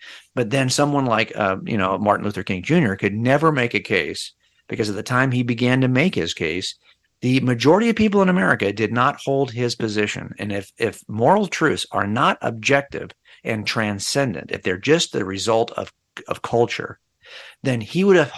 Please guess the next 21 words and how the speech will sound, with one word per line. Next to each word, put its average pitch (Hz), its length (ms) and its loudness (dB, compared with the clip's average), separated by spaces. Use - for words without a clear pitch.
h-, 147 220 -4
been 127 160 -2
holding 123 560 0
the 101 240 -4
immoral 123 540 2
position. - 600 -8
In 131 200 0
fact, 175 460 0
he 131 100 -4
was 120 180 -2
holding 147 460 -2
the 104 100 -2
moral 139 520 4
position 95 580 -6
because 120 300 0
he 123 320 -4
knew, 196 260 4
he 120 120 -2
understood 117 560 0
that 101 160 -4
that 147 220 0